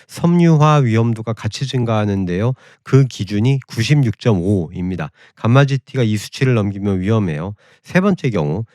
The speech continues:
에이에스티, 에이엘티 혹은 에이엘피 상승 없이 총 빌리루빈만 올라간 경우예요.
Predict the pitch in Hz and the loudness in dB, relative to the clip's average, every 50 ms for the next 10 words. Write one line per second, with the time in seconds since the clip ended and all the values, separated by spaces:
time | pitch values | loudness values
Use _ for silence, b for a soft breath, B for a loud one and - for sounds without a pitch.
0 | b b b b b 110 107 117 135 156 156 - - - _ - 151 147 135 110 | b b b b b 0 2 4 4 4 2 2 -2 -12 _ -6 -4 -4 -2 -2
1 | 107 113 117 117 117 110 104 _ - 101 104 104 110 127 131 135 131 123 120 - | -2 0 0 0 -2 -2 -6 _ -8 -6 -6 -6 -6 -4 -2 -2 -2 -2 -2 -6
2 | - _ 110 110 117 127 139 139 135 - _ 135 120 - 127 131 123 - 135 - | -8 _ -4 -2 0 2 2 2 0 -2 _ -12 -8 -6 -4 -4 -4 -4 -6 -6
3 | - 95 110 110 147 - - - 147 127 90 b b b b b _ - - 202 | -2 -2 -2 -2 -2 -4 -4 -4 -4 -4 -4 b b b b b _ -4 0 0
4 | 214 196 165 - - 110 110 113 123 113 117 107 98 104 98 104 127 165 185 175 | 2 2 0 -2 -2 -2 0 2 2 2 0 0 0 0 0 0 0 2 2 2
5 | 135 113 110 110 104 107 101 95 85 80 78 76 73 71 | 2 2 2 2 2 0 -2 -2 -4 -4 -6 -6 -8 -10